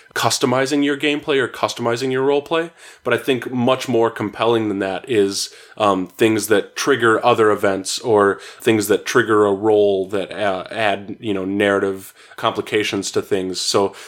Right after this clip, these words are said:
moving kind of beyond just the, the mechanical numbers game,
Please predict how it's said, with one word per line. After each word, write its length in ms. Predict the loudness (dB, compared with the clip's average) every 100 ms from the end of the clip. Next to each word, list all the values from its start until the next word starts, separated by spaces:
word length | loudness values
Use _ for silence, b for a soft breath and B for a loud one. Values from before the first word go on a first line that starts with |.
| B
moving 400 | -2 2 0 -2
kind 200 | -2 -2
of 140 | -2
beyond 600 | -4 0 2 2 0 -4
just 260 | -2 -2 0
the, 340 | 0 0 -4
the 180 | -6 -4
mechanical 1000 | -4 -10 -16 -10 -4 -2 -2 -2 -2 -2
numbers 520 | -2 -4 -2 0 0
game, 360 | 0 0 0 -4